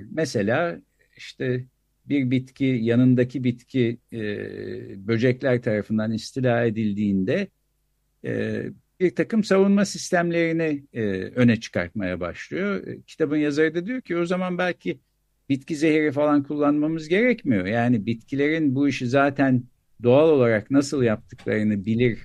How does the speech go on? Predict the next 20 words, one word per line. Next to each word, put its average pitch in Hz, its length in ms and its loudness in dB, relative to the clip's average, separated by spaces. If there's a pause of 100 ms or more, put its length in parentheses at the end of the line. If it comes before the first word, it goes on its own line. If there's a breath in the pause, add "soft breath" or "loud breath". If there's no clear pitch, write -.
(120)
bunun 113 200 0
mekanizmasını 113 840 -4
çözer 120 460 -2 (500)
ve 117 280 0 (240)
doğal 143 360 6
yollarla 127 720 4 (560)
böceklere 120 640 2
karşı 110 720 -2
işte - 260 -14
kendilerini 107 640 -2
savundurtmayı 113 1600 -2
becerebilirsek, 113 1000 -2
e, 175 180 -6
ne 247 160 -4
âlâ 117 360 -2
yani - 460 -10
şeyden - 500 -8
de 131 160 -6 (500 soft breath)
işte - 300 -12
böyle - 220 -6